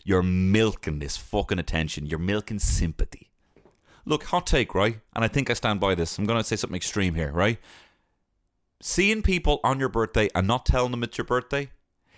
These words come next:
is the same as seeing people when you got covid and not telling them you got covid, right? It's the exact same. It's gonna get the exact same response the next day when people find out. Like, "What?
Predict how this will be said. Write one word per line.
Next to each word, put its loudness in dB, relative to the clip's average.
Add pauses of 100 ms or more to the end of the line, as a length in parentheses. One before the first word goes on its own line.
(160)
is 2
the -4
same 2
as -2
seeing 0
people -2
when 0
you -2
got -2
covid 2
and -2
not -4
telling -6
them -8
you -8
got -8
covid, -14 (180)
right? 2 (460)
It's 2
the 6
exact 2
same. -2 (240)
It's -6
gonna 2
get -2
the 2
exact 0
same 0
response 0
the 0
next 0
day 2
when -6
people 0
find 0
out. 0
Like, -2
"What? 2